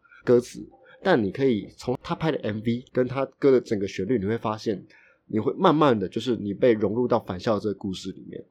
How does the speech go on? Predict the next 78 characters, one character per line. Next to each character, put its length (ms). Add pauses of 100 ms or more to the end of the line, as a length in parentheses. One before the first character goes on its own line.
我 100
觉 80
得 100
《返 160
校》 200
它 160
也 100
是 160
那 140
种， 260 (440)
呃， 280
它， 180 (140)
它 140
没 100
有 60
很 120
多 140
的 140
jump 80
scare， 260
但 100
是 180
它 260
的 100
整 360
个 340 (180)
气 260
氛 160
让 160
你 60
觉 160
得 100 (120)
非 100
常 140
非 100
常 140
的 80
压 200
抑 120
跟 160
沉 240
重， 260 (200)
让 140
你 60
去 140
了 200
解 160
它 140
的 80
故 200
事， 340 (320)
就 80
是 120
那 120
时 100
候 120
时 160
代 160
背 180
景 200 (240)
跟 320
他 160
可 140
能 80
遇 120
到 100
的 80
一 40
些 120
事 200
情， 200
那 160
些 120
鬼 200
怪 200
都 140
只 140
是 140